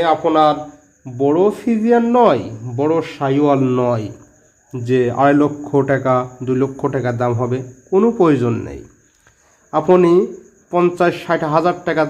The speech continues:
দামের একটি গাভী ক্রয় করেন, আপনি যে কর্ম করেন না কেন, পাশাপাশি আপনি ক্রয় করেন, আপনার ওইটাই আপনার ট্রেনিং,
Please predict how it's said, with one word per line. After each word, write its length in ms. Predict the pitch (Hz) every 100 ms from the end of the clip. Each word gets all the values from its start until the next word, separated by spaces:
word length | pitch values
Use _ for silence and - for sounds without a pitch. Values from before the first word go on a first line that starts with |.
| 135
দামের 240 | 143 139
একটি 220 | 135 143
গাভী 360 | 123 139 156 202
ক্রয় 280 | 208 139 123 110
করেন, 220 | 95 85 - _ _ _ _ _ _ _
আপনি 240 | 127 131 139 117
যে 100 | 165
কর্ম 300 | 175 185 190 196
করেন 200 | 190 196 208
না 60 | 208
কেন, 180 | 214 233 262 170
পাশাপাশি 500 | 175 190 185 180 190
আপনি 220 | 165 175 180 180
ক্রয় 220 | 160 175
করেন, 200 | 170 131
আপনার 480 | 123 135 160 170 190 214 - - _
ওইটাই 320 | 165 180 214 185
আপনার 200 | 180 156 -
ট্রেনিং, 280 | 143 127